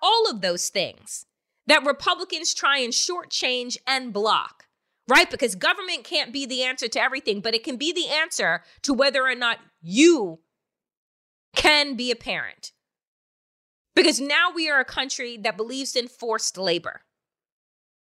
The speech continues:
right? Now we are a country that believes that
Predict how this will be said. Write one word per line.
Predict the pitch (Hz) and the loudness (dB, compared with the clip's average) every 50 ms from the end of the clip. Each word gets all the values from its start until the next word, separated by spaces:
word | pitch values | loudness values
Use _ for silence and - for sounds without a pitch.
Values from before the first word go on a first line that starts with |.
| _ _ _ _ _ _ _ _ _ _ _ _ _ - | _ _ _ _ _ _ _ _ _ _ _ _ _ 2
right? | 226 247 277 403 415 - - _ _ _ _ _ _ _ _ _ _ _ _ _ _ _ _ _ _ _ _ _ _ _ _ _ - | 6 6 6 6 4 0 -6 _ _ _ _ _ _ _ _ _ _ _ _ _ _ _ _ _ _ _ _ _ _ _ _ _ 2
Now | 247 311 339 370 370 349 | 4 6 6 6 6 4
we | 349 339 | 0 0
are | 311 285 | 0 0
a | 262 | 0
country | - - - 294 285 294 - - 262 233 226 220 220 220 _ _ _ _ - | -2 -4 -4 -4 -4 -4 -6 -4 -4 -6 -6 -6 -10 -14 _ _ _ _ -2
that | 190 247 262 262 262 247 247 233 - - - - _ _ _ - 190 | 2 4 4 4 4 4 4 2 0 -4 -12 -20 _ _ _ -6 0
believes | 196 277 269 269 294 302 294 302 294 285 - - - | 0 0 0 0 -4 -4 -4 -4 -6 -6 -6 -8 -8
that | 180 175 254 233 226 220 202 - | -4 -2 0 2 2 2 0 -2